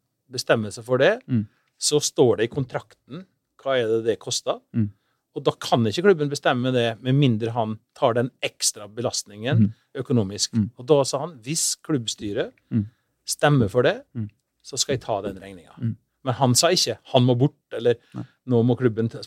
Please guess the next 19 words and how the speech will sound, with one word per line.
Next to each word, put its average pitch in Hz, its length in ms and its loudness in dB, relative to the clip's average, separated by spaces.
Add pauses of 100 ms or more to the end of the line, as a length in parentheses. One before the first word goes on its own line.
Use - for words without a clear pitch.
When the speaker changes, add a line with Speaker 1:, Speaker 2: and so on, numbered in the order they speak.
(180)
Speaker 1:
han 165 200 0
sa 151 160 -2
ikke, 127 260 2
han 143 120 -10
sa, 165 140 -2
jeg 170 100 0
vil 165 100 2
ikke 135 240 -8
være 156 300 2
med 104 120 -6
på 131 60 -6
den 131 120 -2
diskusjonen. 123 480 -8 (240)
Speaker 2:
Mm. 117 80 -2
Speaker 1:
Dette 147 200 -2
er 123 40 -4
klubbens 113 400 -2
ansvar. 139 480 -4
Speaker 2:
Mm. 113 160 0